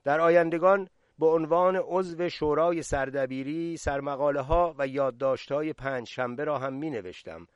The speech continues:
پس از بازگشتم به سطح شهر پیشنهاد کرد همان کار را در کتاب جمعه ادامه بدهم. در آن زمان گرفتار تردید یا بحرانی فلسفی عاطفی بودم. تعطیل شدن آن روزنامه،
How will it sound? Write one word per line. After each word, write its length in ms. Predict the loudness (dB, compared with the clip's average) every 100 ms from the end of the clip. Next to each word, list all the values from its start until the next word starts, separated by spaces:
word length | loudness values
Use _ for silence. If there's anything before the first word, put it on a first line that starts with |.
| _ _ _ _
پس 200 | -4 0
از 200 | 0 0
بازگشتم 800 | 0 0 -2 -6 -8 -4 -4 -4 -6 _ -12
به 80 | -8
سطح 440 | -6 -8 -8 -12
شهر 520 | -8 -4 -4 -4 -8 _ _ _ _ -12
پیشنهاد 560 | -10 -6 -4 -4 -6
کرد 380 | -6 -8 -8 _
همان 300 | -8 -4 -4
کار 340 | -4 -2 -2 0
را 260 | -2 -4 -6 _ _
در 140 | -6 -6
کتاب 460 | -6 -8 -6 -6
جمعه 500 | -8 -8 -8 -8 -8 -8
ادامه 380 | -6 -4 -4 -8
بدهم. 360 | -10 -18 -20 _ _ _ _ _ _ _ _ _
در 160 | -2 -2
آن 100 | -2
زمان 380 | -2 -2 -2 -4
گرفتار 600 | -4 -4 -2 0 0 -2
تردید 920 | -6 -2 -2 -6 -12 -12 -12 -16 _ -10
یا 300 | -4 -2 -2
بحرانی 880 | -4 -8 -6 -4 -4 -4 -8 -12
فلسفی 680 | -8 -8 -8 -8 -10 -10 -16
عاطفی 640 | -10 -6 -6 -6 -12 -12 -14
بودم. 420 | -14 -16 -18 -20 -20 -16
تعطیل 380 | -10 -8 -8 -12
شدن 340 | -6 -4 -4
آن 220 | -6 -8 -8
روزنامه، 680 | -10 -8 -6 -4 -4 -6